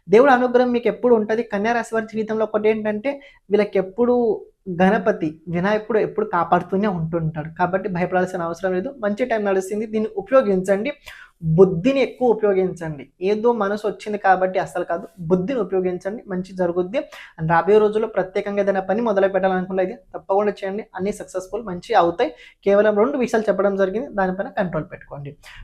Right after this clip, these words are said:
ప్రతిరోజు మీరు చేయాల్సింది మూడు పనులు తప్పకుండా చేయండి. ఉదయం తొందరగా లేవండి, సూర్యుడికి అర్ఘ్యం ఇవ్వండి, సూర్య నమస్కారాలు చేయండి ఆరోగ్యం కోసం. రెండోది, ప్రతిరోజు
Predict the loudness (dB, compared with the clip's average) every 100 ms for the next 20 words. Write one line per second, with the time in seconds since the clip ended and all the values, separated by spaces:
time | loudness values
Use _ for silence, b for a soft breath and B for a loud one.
0 | 0 2 2 0 2 2 0 2 4 4
1 | 4 -2 -4 -8 -6 2 4 6 4 2
2 | 2 0 0 0 -2 -4 -8 -10 0 2
3 | 4 2 2 2 4 4 4 4 2 0
4 | -2 -12 -6 0 2 2 0 -2 2 4
5 | 4 4 2 0 -4 4 6 6 2 -2
6 | 2 2 2 0 -2 0 4 4 4 -2
7 | -4 -8 -12 -14 -16 _ 2 4 6 6
8 | 6 4 -4 B B B 4 4 4 2
9 | 2